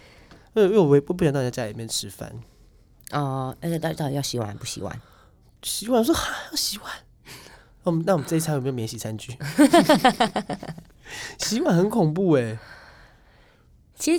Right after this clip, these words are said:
Speaker 2: 之前我从小应该说到男朋友家，如果吃完饭，我都会把碗洗起来。
Speaker 1: 自己的？
Speaker 2: 一大家的，<laughs> 大家的我都会一起洗起来。
Speaker 1: <coughs> 洗自-， <coughs> 洗自己的，对方会不会，家里会不会傻眼？
Speaker 2: 会，应该会蛮傻眼。就像如果他到我家，他也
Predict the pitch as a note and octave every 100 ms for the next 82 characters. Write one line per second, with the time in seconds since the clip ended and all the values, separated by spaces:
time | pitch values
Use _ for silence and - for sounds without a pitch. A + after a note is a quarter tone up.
0 | E4+ E4 F4+ - G3+ F#3+ - G3+ B3+ E4+
1 | G3+ E3 A3 B3 B3+ B3+ G#3+ D#3+ F#3 D#3+
2 | - D#3+ E3 D#3 F3+ D#3 D3 C3+ C#3 C3+
3 | - - B2+ A#2 - - - - - _
4 | - B2+ A2 - A2 _ - _ _ -
5 | A3 E3 E3+ D#3+ D3+ E3+ - B3+ - C4
6 | - C#4+ F3 D#3 C#3+ B2 C3 C#3 - B2
7 | B3+ C#4+ - F4 G4 - - A3 - -
8 | A3 - E4+ G#3 F#3+ D#3+ E3+ E3 G3 D3
9 | C#3+ D3+ C#3+ C3+ C#3+ C3 A#2 A#2+ F2+ F#2
10 | G2+ - - - - A3 G3 G3 G3 D#3+
11 | D3 D3 C3+ C3+ A3 G#3+ F3 F#3 F3+ B2+
12 | D3 C#3 D3+ B2+